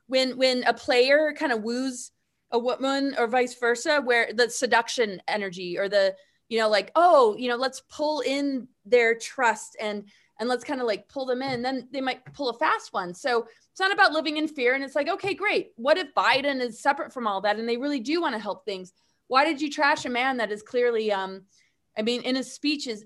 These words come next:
nobody can d-, deny, like,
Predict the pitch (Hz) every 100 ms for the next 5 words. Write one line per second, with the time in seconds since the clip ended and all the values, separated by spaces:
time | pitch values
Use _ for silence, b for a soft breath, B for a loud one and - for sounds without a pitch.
0 | - 254 262 277 294 262 262 247 226 -
1 | - _ 202 233 214 247 240 240 226 190
2 | 190 208 196